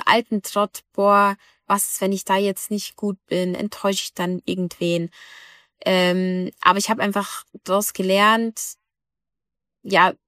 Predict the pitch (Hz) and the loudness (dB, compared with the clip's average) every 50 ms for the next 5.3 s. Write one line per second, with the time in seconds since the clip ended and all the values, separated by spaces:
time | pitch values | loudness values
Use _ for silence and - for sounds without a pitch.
0 | _ _ - - - 190 202 214 220 - - 226 208 - 185 185 180 180 - - | _ _ -8 -6 -4 -2 0 0 0 0 -2 -4 -2 -2 0 0 0 -2 -4 -10
1 | - - 190 185 - - 185 190 196 196 190 190 190 - - 202 196 196 190 - | -10 -6 -6 -6 -4 0 0 2 2 2 0 -2 -4 -2 0 2 2 2 2 0
2 | - - _ _ _ _ _ - 180 - - - 214 208 - - 185 185 202 - | -4 -8 _ _ _ _ _ -6 -6 -4 -2 0 0 0 0 -2 -2 -4 -4 -4
3 | 208 202 196 - 196 196 196 196 - - - - _ _ _ _ _ - - 254 | -4 -4 -4 -2 -2 -2 -2 -4 -8 -14 -20 -20 _ _ _ _ _ 4 6 6
4 | 247 - - 220 - 190 - 170 - 247 - - 254 247 254 - - 214 196 190 | 6 6 2 -2 -2 0 2 2 2 0 0 -4 -4 -4 -4 -4 -4 -2 -2 -2
5 | 196 208 233 254 - - | 0 0 -2 -2 -2 -8